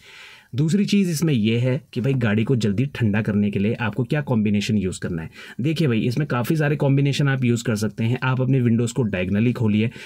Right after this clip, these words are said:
ऐसा नहीं कि आपने आगे की दो विंडो खोल दी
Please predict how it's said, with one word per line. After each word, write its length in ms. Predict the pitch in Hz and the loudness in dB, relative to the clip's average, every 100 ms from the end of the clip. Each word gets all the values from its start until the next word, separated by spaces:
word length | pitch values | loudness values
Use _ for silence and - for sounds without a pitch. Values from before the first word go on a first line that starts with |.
| - | -8
ऐसा 240 | 120 131 160 | -4 0 2
नहीं 180 | 156 156 | 2 2
कि 80 | |
आपने 260 | 143 147 147 - | 0 0 -2 -2
आगे 200 | 113 120 | 0 0
की 100 | 131 | 2
दो 140 | 131 123 | 2 2
विंडो 240 | 123 123 | 2 0
खोल 260 | 123 127 110 | 0 0 2
दी 160 | 127 | 0